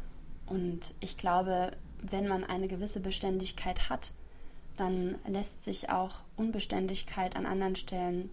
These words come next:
gut aushalten. Also ich nehme das gar nicht als, äh, Nachteil wahr tatsächlich. Und ich habe bisher überhaupt nicht das Gefühl, dass es irgendwie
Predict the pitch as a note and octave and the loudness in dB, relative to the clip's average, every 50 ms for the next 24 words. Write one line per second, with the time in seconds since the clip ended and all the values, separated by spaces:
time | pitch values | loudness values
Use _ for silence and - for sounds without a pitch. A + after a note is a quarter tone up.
0 | - - - F#3+ F#3 - - F3+ F#3 F#3 - - - E3+ E3 E3 - - F#3 F#3+ | -8 -8 -6 -6 -4 -2 -2 -2 -2 0 -2 -2 -2 -2 -4 -4 -4 -6 -6 -6
1 | F#3+ - - - - - - - - - - - - - - - - F#3+ E3+ F3 | -6 -8 -8 -10 -10 -12 -12 -12 -14 -14 -12 -12 -12 -12 -12 -10 -6 -4 -2 -2
2 | F3+ F#3+ F#3+ - - G3 - G#3+ G#3 A3 A3+ G#3 G3+ G3+ - - G3+ F#3+ F3+ F#3+ | -2 -2 -4 -4 -4 -4 -2 0 2 2 2 2 2 0 0 0 0 0 2 2
3 | F#3+ F#3+ - - - F#3 F#3 - - - - - - F#3 F#3 F3+ F3+ F3+ F3+ F#3 | 2 2 2 0 -2 0 2 2 2 2 0 -2 -2 -2 0 0 0 0 0 2
4 | F#3 F#3 F3+ - - - - - F#3+ F3+ F3 F3 F3 F#3 F#3+ - - - F#3 F3+ | 2 2 2 0 -2 -4 -2 0 0 2 2 0 0 -2 -4 -8 -8 -8 0 2
5 | F#3+ F3+ F3+ F3 E3 - - - - - - F#3+ F3 - - - - - - - | 4 6 6 4 4 2 -2 -2 -2 -4 -4 -2 -2 -2 0 -2 -2 -2 -4 -8
6 | - - - - - - G#3+ G3+ F#3+ F#3+ - - F3 - - - G3 - - G#3 | -8 -10 -12 -12 0 4 6 6 8 8 6 6 4 4 0 -6 -8 -6 -2 -2
7 | F#3+ F#3 F#3+ - - G3+ F3+ F3+ E3+ F3+ F#3 - - F3+ - - F#3 - - F#3 | 0 0 0 0 -2 0 0 0 0 0 -2 0 -2 -2 -2 -4 -6 -6 -6 -6
8 | - - - F#3 F3+ F3+ F3+ F3+ G3 F#3+ - - G#3 G3 - - - - - G3 | -6 -2 0 2 2 2 2 0 0 -2 -2 -4 -6 -8 -8 -10 -6 -2 -2 0
9 | F#3 F#3 F#3 - - - F#3+ F3+ F3+ F3+ F3 F3+ | 2 0 0 -2 -2 -2 0 0 2 0 0 -2